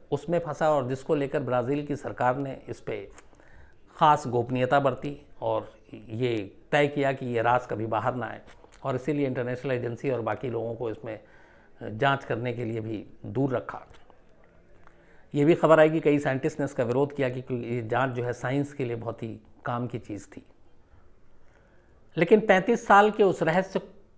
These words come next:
कभी पूरी तरह से पर्दा नहीं उठ पाया। एटी नाइन के बाद आज हम ट्वेंटी में हैं, लगभग इकत-, इकतीस साल इधर और हो गए, तो इकतीस और पैंतीस,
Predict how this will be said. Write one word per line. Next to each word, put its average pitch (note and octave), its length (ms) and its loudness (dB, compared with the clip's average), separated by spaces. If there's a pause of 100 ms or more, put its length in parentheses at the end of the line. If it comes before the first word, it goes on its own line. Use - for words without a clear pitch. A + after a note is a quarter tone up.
(320)
कभी E3 180 2
पूरी F#3+ 320 0
तरह E3 220 -2
से E3 120 -4
पर्दा C3 360 0
नहीं A#2 120 -4
उठ G2 120 -8
पाया। G2+ 240 -8
एटी A#2 260 -4
नाइन D3+ 320 2
के E3+ 120 -2
बाद D3 300 0
आज A2+ 320 0 (300)
हम A2+ 240 -12
ट्वेंटी B2+ 360 -2
में D#3 120 -2
हैं, - 180 -14 (200)
लगभग A#2 200 -6
इकत-, A#2 320 -6
इकतीस - 380 -2
साल C#3 180 2
इधर B2 200 -2
और B2+ 200 0
हो G#2+ 100 -4
गए, G#2 140 -10
तो G#2+ 140 -12
इकतीस - 440 -8
और C3 80 -8
पैंतीस, A#2 460 -10